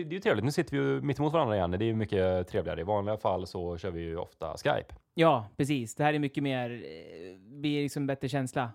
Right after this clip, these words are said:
Speaker 2: på en
Speaker 1: Faktiskt.
Speaker 2: gång.
Speaker 1: Du kan väl ge lite kontext kanske, vart vi befinner oss?
Speaker 2: Ja, vi befinner oss i ett hotellrum på fjärde våningen här, eh, på Clarion Hotel i Skanstull.
Speaker 1: Ja.
Speaker 2: Ja.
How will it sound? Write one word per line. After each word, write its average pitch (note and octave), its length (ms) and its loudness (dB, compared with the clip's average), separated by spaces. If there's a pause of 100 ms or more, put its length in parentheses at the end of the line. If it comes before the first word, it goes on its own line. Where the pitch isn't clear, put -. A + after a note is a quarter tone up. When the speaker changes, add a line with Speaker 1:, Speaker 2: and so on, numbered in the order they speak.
(180)
Speaker 2:
på - 60 0
en C#3 60 4
Speaker 1:
Faktiskt. C3+ 180 2
Speaker 2:
gång. A2+ 180 -2 (600)
Speaker 1:
Du C3 120 -4
kan E3 120 6
väl D#3+ 100 4
ge D#3 100 2
lite D3 240 2
kontext D#3 340 2
kanske, D#3 340 0
vart C#3 200 -6
vi B2 180 -2
befinner B2 300 -4
oss? D3+ 120 -6
Speaker 2:
Ja, F#3 340 4
vi G3 140 -2
befinner G#3+ 320 -4
oss G#3 120 -4
i G#3 100 -2
ett G3+ 140 -6
hotellrum G3+ 580 0
på G#3+ 80 -4
fjärde G#3 300 0
våningen G3 380 -2
här, D#3+ 400 -4
eh, C#3+ 340 0
på C3+ 380 -2 (460)
Clarion F3 580 -2
Hotel C#3 380 -4
i B2 200 -4
Skanstull. D#3+ 480 0 (960)
Speaker 1:
Ja. D3 260 6 (180)
Speaker 2:
Ja. G3 220 -2